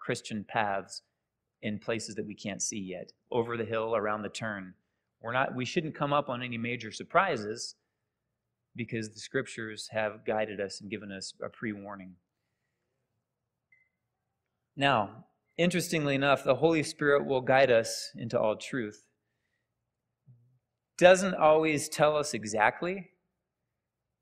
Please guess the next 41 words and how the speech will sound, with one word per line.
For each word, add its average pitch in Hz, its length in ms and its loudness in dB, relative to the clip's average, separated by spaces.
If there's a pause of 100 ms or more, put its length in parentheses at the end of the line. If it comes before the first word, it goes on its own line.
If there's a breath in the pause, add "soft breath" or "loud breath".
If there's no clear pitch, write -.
(140)
Okay, 135 300 0
like, 120 240 2
we 143 100 0
don't 131 200 -4
he-, - 160 -14
oftentimes 120 800 -2
hear 120 280 -6
an 107 80 -4
audible 110 420 2
voice 113 400 -2
like 107 160 -2
Moses 117 460 -4
did 120 220 -2
in 113 80 -10
the 104 80 -8
desert 110 400 -2
when 107 120 -6
the 104 60 -2
burning 120 420 2
bush 120 300 2
told 123 240 -2
him 123 180 -12
what 113 180 -4
to - 80 -14
do, 113 280 -10
to 107 80 -12
go 104 160 -6
to 107 60 -10
Pharaoh 107 480 -2
and 101 240 -14 (240)
let 110 120 -4
my 107 140 -6
people 107 280 -8
go. 104 420 -4 (880)
We 143 80 6
don't 170 180 6
often 151 280 0
have 123 220 4
that 110 160 4
encounter, 95 480 -8 (400)
okay? 113 320 -4